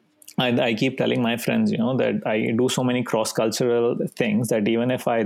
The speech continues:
apply with something else, uh, th-, th-, another film, festivals will just <laughs> think, you know,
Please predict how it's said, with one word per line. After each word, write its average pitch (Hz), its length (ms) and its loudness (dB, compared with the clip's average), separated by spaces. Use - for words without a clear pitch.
apply 107 380 0
with 127 160 0
something 120 440 0
else, 117 440 -2
uh, 113 300 0
th-, 131 160 -2
th-, 147 300 -4
another 117 340 0
film, 113 320 -2
festivals 117 460 -4
will 117 140 2
just - 360 -2
<laughs> - 40 -2
think, 117 280 0
you 127 80 2
know, 143 220 0